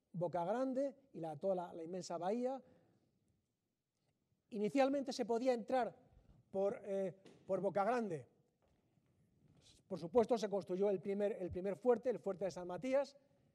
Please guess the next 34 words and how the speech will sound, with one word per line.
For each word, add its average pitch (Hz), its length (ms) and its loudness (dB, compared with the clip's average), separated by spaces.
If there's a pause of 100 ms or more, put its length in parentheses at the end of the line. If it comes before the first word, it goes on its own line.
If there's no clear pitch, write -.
(260)
y 285 100 0
el 240 100 2
fuerte 247 280 2
de - 20 -2
San 220 160 -2
Felipe 220 260 -4
del 214 120 0
Boquerón, 214 380 -2
que 214 80 -6
era 214 120 -2
un 202 120 -6
fuerte 214 480 -2 (320)
circular, 214 520 0
como 202 140 -8
un 208 60 -6
castillo 202 340 -6
medieval 180 360 -4
español 196 400 -4
en 170 80 -6
forma 180 240 -8
de, 175 140 -6 (280)
de 175 100 -4
cilindro, 240 440 0 (420)
y 254 280 0 (180)
que 190 100 -2
protegía. 190 400 -2
Esas 202 140 -6
fueron 240 160 -2
las 202 80 -2
dos 240 120 -6
primeras 233 340 -6
protecciones 185 520 -8
que 180 140 -8
tuvo 214 280 -2